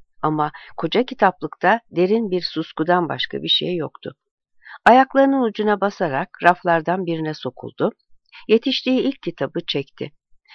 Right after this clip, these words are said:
Bezekli cildinin üstündeki sesleri heceleye heceleye elindeki deri yazmanın Oğuz Destanı olduğunu çıkardı.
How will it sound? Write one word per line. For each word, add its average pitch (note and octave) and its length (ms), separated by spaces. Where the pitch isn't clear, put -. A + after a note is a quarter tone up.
Bezekli E3+ 480
cildinin E3+ 480
üstündeki D#3+ 600
sesleri C#3+ 640
heceleye D#3+ 500
heceleye B2+ 540
elindeki D#3+ 600
deri E3+ 240
yazmanın C3 560
Oğuz A3+ 340
Destanı C3+ 540
olduğunu B2 420
çıkardı. - 500